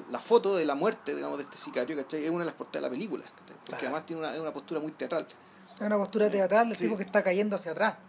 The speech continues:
Speaker 1: Que está, claro, con las manos a-, abiertas justo en el momento que
Speaker 2: Tratando
Speaker 1: está
Speaker 2: de
Speaker 1: recibiendo
Speaker 2: coger
Speaker 1: el
Speaker 2: el cielo,
Speaker 1: Claro,
Speaker 2: po.
Speaker 1: el, el balde, está dando el balazo de espalda,
Speaker 2: Lo
Speaker 1: ¿cachai?
Speaker 2: habíamos discutido, en el fondo el tipo está como buscando un cielo que es el azul de Marsella, pero
Speaker 1: Claro.
Speaker 2: lo que tiene, weón, delante, weón, es el
Speaker 1: El,
Speaker 2: cielo
Speaker 1: el,
Speaker 2: negro.
Speaker 1: la estación de metro, ¿cachai? Son,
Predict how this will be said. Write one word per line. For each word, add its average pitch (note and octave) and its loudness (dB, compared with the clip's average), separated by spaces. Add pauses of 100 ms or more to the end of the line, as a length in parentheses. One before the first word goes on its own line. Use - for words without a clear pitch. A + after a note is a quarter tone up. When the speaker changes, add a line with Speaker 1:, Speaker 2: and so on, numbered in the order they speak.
(100)
Speaker 1:
Que - -16
está, D3 -8
claro, D3+ 6
con C#3+ 2
las C#3 -2
manos D#3+ -4
a-, C#3 -2
abiertas E3 -2
justo F#3+ -6
en F#3+ 0
el F3 0
momento F3+ 2
que F3+ 8
Speaker 2:
Tratando A3 8
Speaker 1:
está G#3 10
Speaker 2:
de G3+ 8
Speaker 1:
recibiendo F3 2
Speaker 2:
coger G#3+ 6
Speaker 1:
el G3 6
Speaker 2:
el - -4
cielo, B3+ 4
Speaker 1:
Claro, B2 0
Speaker 2:
po. C#3+ -6
Speaker 1:
el, D#3 -2
el C#3+ -4
balde, C#3 -6 (160)
está C#3+ -8
dando E3 0
el D#3 -4
balazo D#3 2
de D#3+ 0
espalda, D3+ 2
Speaker 2:
Lo F#3 -8
Speaker 1:
¿cachai? F3+ 2
Speaker 2:
habíamos A#3 4
discutido, A#3+ 0
en F#3+ 2
el E3+ -8
fondo F3+ -6
el E3+ -12
tipo A3+ -4
está A#3 -2
como G#3+ -4
buscando A#3 -2
un A#3+ -2
cielo A#3+ -2
que A3 -4
es G3 2
el F#3 -2
azul A3+ 0
de F3+ -2
Marsella, G#3+ -2 (540)
pero - 0
Speaker 1:
Claro. E3+ 2
Speaker 2:
lo D#3 2
que E3+ 0
tiene, G#3+ 2
weón, G#3 2
delante, G3 0
weón, G#3 0
es G3 -2
el D#3 2
Speaker 1:
El, D3+ -4
Speaker 2:
cielo F#3+ 2
Speaker 1:
el, G3+ 6
Speaker 2:
negro. G#3 6
Speaker 1:
la D#3+ 2
estación D#3+ -2
de E3 -2
metro, E3 -2
¿cachai? D#3+ -6
Son, D#3 -10